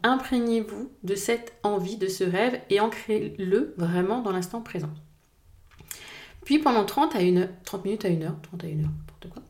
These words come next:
découpez, déchirez tout ce qui vous inspire. Si vous avez amassé plusieurs magazines, si vous avez amassé, euh, euh, des copies, je sais,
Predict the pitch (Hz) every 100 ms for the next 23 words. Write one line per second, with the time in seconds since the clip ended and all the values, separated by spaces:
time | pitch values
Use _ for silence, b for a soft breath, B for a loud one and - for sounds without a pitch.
0 | B B B B 190 180 311 - 269 -
1 | 185 196 180 233 277 - 240 226 285 -
2 | - 277 311 359 - - 190 247 214 208
3 | - - 220 - _ _ _ - - -
4 | 214 247 262 262 220 220 220 - 220 214
5 | 196 190 190 190 190 190 185 196 190 190
6 | 185 185 185 185 185 - 190 180 180 B
7 | B B B 185 180 180 180 190 165 -
8 | 202 202 202 185 170 -